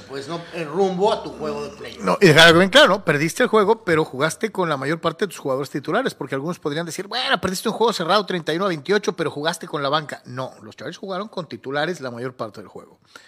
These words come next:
Speaker 2: Eh, veía la cara de Russell Wilson ahí, y yo decía, "Caray, a veces siento que como es,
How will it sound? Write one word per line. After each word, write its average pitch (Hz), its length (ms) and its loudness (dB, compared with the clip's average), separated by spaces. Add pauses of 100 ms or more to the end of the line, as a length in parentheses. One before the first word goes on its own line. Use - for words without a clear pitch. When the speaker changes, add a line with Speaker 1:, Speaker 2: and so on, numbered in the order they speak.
(420)
Speaker 2:
Eh, 120 800 -8 (500)
veía 147 320 0
la 143 100 2
cara 143 180 0
de 135 80 -2
Russell 135 260 -6
Wilson 139 300 -6
ahí, 143 320 -12
y 139 60 -12
yo 135 80 -8
decía, 143 360 -10
"Caray, 143 340 -6 (320)
a 123 100 -10
veces 156 220 -8
siento 175 300 -8
que 143 140 -10
como 131 240 -14
es, - 120 -10